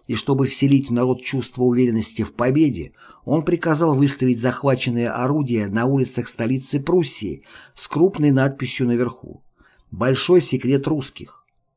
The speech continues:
Мне кажется, что новаторство заключалось не столько в самих орудиях, сколько в том, что для увеличения дальности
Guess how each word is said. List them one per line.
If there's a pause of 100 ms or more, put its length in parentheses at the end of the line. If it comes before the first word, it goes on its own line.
(420)
Мне
кажется,
что
новаторство
заключалось
не
столько
в
самих
орудиях, (300)
сколько
в
том,
что
для
увеличения
дальности